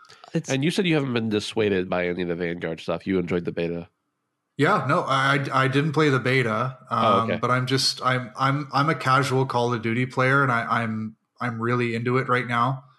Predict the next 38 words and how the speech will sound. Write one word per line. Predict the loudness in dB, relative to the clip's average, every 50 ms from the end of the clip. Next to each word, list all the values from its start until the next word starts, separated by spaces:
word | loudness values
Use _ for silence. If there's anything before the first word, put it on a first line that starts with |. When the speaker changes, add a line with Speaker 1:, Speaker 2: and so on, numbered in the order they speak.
| _ _ -8
Speaker 2:
Yeah. | -6 -6 -6 -6
Speaker 3:
Um, | -4 -2 0 0 0 -2 -4 -6 -10 -8 -8
so, | -6 -4 -2 -2 0 0 -2 -2 -2
and | -2 -2 0
I | 0
wanna | 0 0 0 0
keep | -2 -6 -8 -6
that | -4 -6 -4 0
going, | 0 2 2 2 2 0
and | 0 -2
I | -4 -4
really | -4 -4 -4 -4 -4 -4
think | -6 -6 -6 -4
I'd | -4 -2
like | -2 -2 -2 -2 -2
Vanguard, | -4 -4 -4 -2 0 2 2 2
and | 0 -2
I'm | -2 -4 -2
thinking | -2 -2 -2 -2 -2 0 0
about | 2 2 0 0
the | -2
campaign | -6 -6 -4 -4 -4 -4 -2 -2 0 0 0 0 0 -2 -4 -6 -8 _ _ _ _ _ _
in | -8 -8 -6 -2
Vanguard, | -2 0 0 0 2 2 2 2 0 -2
which | -4 -6 -4 -4
Battlefield | -2 -2 0 0 -2 -2 -2 -4 -4 -4
won't | -4 -6 -6 -4 -2
have. | 0 2 2 2 0 -2 -6 -6
So | -6 -4 -2 -2 -2 -2 -2
that's | -2 -4 -4 -2 -4
sort | -6 -2 -2 -4
of | -2 -4
a | -4
selling | -4 -4 -4 -4 -4 -6 -8
point | -8 -10 -10 -10 -12
for | -16
me | -14 -12 -12 -10
too. | -8 -6 -6 -4 -4 -4 -8 -10